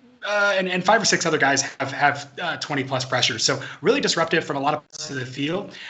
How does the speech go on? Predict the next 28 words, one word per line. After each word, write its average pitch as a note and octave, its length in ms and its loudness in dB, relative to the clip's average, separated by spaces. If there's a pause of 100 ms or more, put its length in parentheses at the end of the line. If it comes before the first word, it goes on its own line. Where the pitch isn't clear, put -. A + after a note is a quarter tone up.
I D3+ 80 0
think B3 160 -4
that - 100 2
Alabama's D#3+ 380 2
offensive C#3+ 360 -2
line C#3+ 200 -2
has C#3 260 -6
already C#3 300 -2
been B2+ 240 -4
tested - 500 -2
in C#3+ 140 -8
a C3 60 -4
lot B2+ 240 0
of B2+ 260 2 (220)
kind C#3 120 -6
of C3+ 60 -8
sim D#3+ 280 0
pressures C#3 560 2
and, B2+ 160 -2
and B2+ 260 -2
blitzes C#3+ 280 -4
coming C#3+ 200 -4
from C3 120 -10
different C3+ 240 -6
places, C3 360 0
especially C3 480 -2
against B2 260 -4
Auburn. D#3+ 360 -2